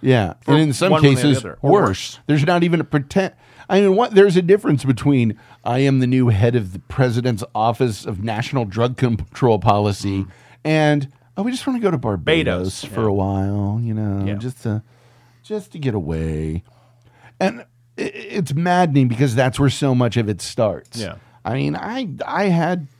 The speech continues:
Speaker 1: guidance. I had folks who talked to me about this
Speaker 2: Oh, yeah.
Speaker 1: stuff, and, you know, mm, that's good. They tried. They worked at it. Um,
Speaker 2: I mean, even <laughs> my brother and I have talked about this. Even having the parents that we have,
Speaker 1: Uh-huh.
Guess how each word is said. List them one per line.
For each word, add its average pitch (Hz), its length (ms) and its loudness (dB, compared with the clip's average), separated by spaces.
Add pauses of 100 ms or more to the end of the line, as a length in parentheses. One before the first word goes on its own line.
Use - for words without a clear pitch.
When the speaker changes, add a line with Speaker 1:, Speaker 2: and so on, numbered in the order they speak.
(100)
Speaker 1:
guidance. 139 420 -2
I 107 60 2
had 110 160 -2
folks 123 420 -4
who 147 120 -2
talked - 520 -8
to 143 100 4
me 107 180 2
about 92 340 -4
this 104 340 -8
Speaker 2:
Oh, 107 60 -2
yeah. 87 120 -2
Speaker 1:
stuff, 82 120 -8
and, 107 320 -4 (560)
you 120 160 -12
know, 143 380 -6 (100)
mm, 139 420 -6
that's 151 240 -6 (180)
good. 220 240 -6
They 156 140 -4
tried. 240 540 -6
They 160 80 -2
worked 240 360 -6
at 160 220 -4
it. 87 160 -6 (360)
Um, 143 500 2 (180)
Speaker 2:
I 190 80 -6
mean, 269 100 -8
even 320 320 -4 (300)
<laughs> 135 300 -12
my 139 120 -6
brother 131 240 -4
and 107 60 -8
I 98 40 -8
have 95 120 -12
talked 98 200 -10
about 85 200 -16
this. 82 180 -16 (280)
Even 214 540 0 (1160)
having 156 440 0
the 120 60 -6
parents 127 460 -4
that 104 300 -6
we 104 180 -10
have, 92 500 -10
Speaker 1:
Uh-huh. 120 320 0